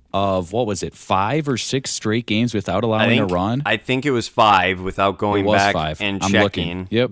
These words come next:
Speaker 2: But,
Speaker 1: Yep.
Speaker 2: uh, yeah, no, it did, it did get set. We knew it was gonna happen <laughs> at some point. What was the number you set it at? I think it was, like, three and a half runs for, for the series for North Central.
Speaker 1: Yeah, it was, like, three or five. They scored five.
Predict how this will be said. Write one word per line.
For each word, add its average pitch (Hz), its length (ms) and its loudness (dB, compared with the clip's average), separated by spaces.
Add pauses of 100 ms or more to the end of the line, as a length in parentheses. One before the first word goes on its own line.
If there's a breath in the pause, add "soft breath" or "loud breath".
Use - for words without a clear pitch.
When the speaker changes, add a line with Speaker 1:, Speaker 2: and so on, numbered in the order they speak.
(120)
Speaker 2:
But, 117 220 2
Speaker 1:
Yep. 110 100 0
Speaker 2:
uh, 104 220 2
yeah, 107 320 2
no, 104 180 2
it 92 100 -2
did, 98 360 -2
it 92 120 -8
did 101 180 -4
get 98 140 -4
set. 113 160 -6
We 196 120 0
knew 220 160 4
it 165 40 4
was 123 140 0
gonna 110 180 0
happen 87 500 -4
<laughs> - 40 -16
at 110 360 -4
some 107 220 0
point. 98 240 -4
What 127 140 2
was 156 160 0
the 131 100 0
number 110 320 0
you 131 180 0
set 127 200 0
it 123 100 0
at? 123 180 4
I 101 60 0
think 104 260 -8
it 101 40 -4
was, 90 120 -8
like, 87 160 -12
three 98 260 -8
and 92 100 -6
a 82 40 -10
half 90 300 -8
runs 87 580 -12
for, 92 300 -6
for - 160 -8
the 92 80 -6
series 95 360 -6
for - 120 -10
North 101 220 -4
Central. 143 360 -2
Speaker 1:
Yeah, 143 260 -2 (120)
it 135 80 -6
was, 143 160 -2
like, 147 180 -4
three 123 300 -2
or 127 140 0
five. 110 800 -4 (100)
They 104 160 -2
scored 113 340 -4
five. - 500 -12